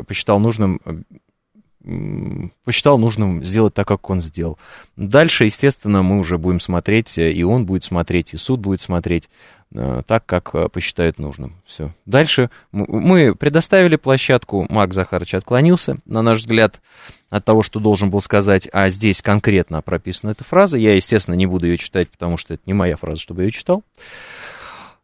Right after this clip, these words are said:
А, ну, получилось, как получилось. Будем смотреть за развитием этой ситуации. Если кому-то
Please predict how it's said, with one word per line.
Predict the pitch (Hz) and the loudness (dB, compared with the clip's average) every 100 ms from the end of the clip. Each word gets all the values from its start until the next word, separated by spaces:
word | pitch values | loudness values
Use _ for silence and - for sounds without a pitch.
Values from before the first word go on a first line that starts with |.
| _ | _
А, | - 135 135 139 135 131 - _ _ _ | 2 6 8 8 6 4 -2 _ _ _
ну, | 180 285 - _ _ | 0 0 -4 _ _
получилось, | - 175 185 208 190 | 2 2 4 4 4
как | - 156 - | 4 2 4
получилось. | 160 170 - 190 135 | 4 4 6 6 6
Будем | 151 147 | 4 4
смотреть | - 139 151 156 120 | 2 2 4 2 4
за | 120 | 6
развитием | 117 113 131 - 107 | 6 4 0 2 2
этой | 104 110 | 2 -2
ситуации. | - 101 87 107 | 0 0 0 0
Если | 123 - 120 117 | 0 4 4 6
кому-то | 117 120 110 | 4 2 2